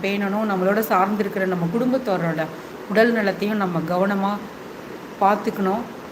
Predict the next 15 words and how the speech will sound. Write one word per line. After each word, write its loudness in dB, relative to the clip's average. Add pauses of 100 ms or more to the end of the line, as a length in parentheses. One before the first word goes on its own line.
(320)
முதல்ல 4
வந்து 2
ஹெல்த்தியான 4 (1300)
ஃபுட்டு, 4
அது 6
ஒரு 4
சாய்ஸு. 0
அதுக்கப்புறம் 0 (400)
நம்ம 2
வந்து 2
ஆரோக்கியமா 4
இருக்கிறதுக்கு -2
கண்டிப்பா 2 (640)
எக்ஸர்சைஸ் 0
பண்ணணும். -2